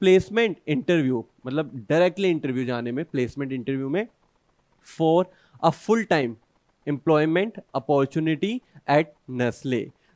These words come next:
तो मतलब एक इंटरव्यू आप दे पाएंगे नेस्ले के अंदर, फुल टाइम रहेगा। और make sure जो पर्सन दो वीक की इंटर्नशिप में टेन थाउजेंड दे रहे हैं, सिर्फ इंटर्नशिप में टेन थाउजेंड दे रहे हैं,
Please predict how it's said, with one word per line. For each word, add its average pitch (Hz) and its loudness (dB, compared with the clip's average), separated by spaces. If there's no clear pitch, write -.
तो 165 0
मतलब 160 -2
एक 170 -6
इंटरव्यू 185 -2
आप 175 2
दे 139 -2
पाएंगे 139 -6
नेस्ले 151 -6
के 151 -4
अंदर, 135 -4
फुल 143 -6
टाइम 160 -2
रहेगा। 131 -4
और 147 -2
make 196 0
sure 127 -2
जो 156 2
पर्सन 170 -2
दो 165 -2
वीक 202 -6
की 202 0
इंटर्नशिप 170 -2
में 180 -4
टेन 156 -2
थाउजेंड 151 -2
दे 127 2
रहे 143 2
हैं, 127 0
सिर्फ 147 -6
इंटर्नशिप 175 -4
में 190 -4
टेन 147 -2
थाउजेंड 147 -2
दे 135 2
रहे 127 0
हैं, 185 -2